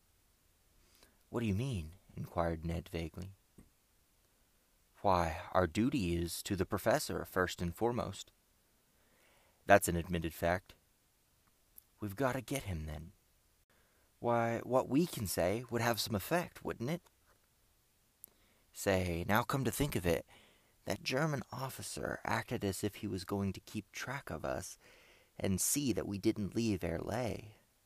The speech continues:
remarked Ned. "I think that, too." "Maybe first thing we know, we'll be taken in tow as prisoners and spies, too. I don't believe we'll do any registering, so they can lay their hands on us when they want to.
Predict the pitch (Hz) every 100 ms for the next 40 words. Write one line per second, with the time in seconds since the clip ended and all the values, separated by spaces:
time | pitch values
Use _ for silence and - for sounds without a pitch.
0 | _ - 90 - - - 85 92 - _
1 | _ _ _ _ _ _ _ _ _ -
2 | - 92 123 - - - 110 - _ _
3 | _ _ _ _ _ _ _ _ _ -
4 | - - - - 90 120 131 113 - 127
5 | - - 139 147 139 101 87 104 104 -
6 | - 87 - 98 120 95 90 110 - 110
7 | 101 110 123 117 131 - - 139 147 123
8 | - 180 131 - - _ _ _ _ _
9 | _ _ - 127 175 170 95 90 117 95
10 | 90 92 85 85 82 - 101 90 - -
11 | - - - - - - - _ - 80
12 | 82 85 - - 90 92 90 87 87 98
13 | 98 90 87 - - - 95 - - -
14 | - - -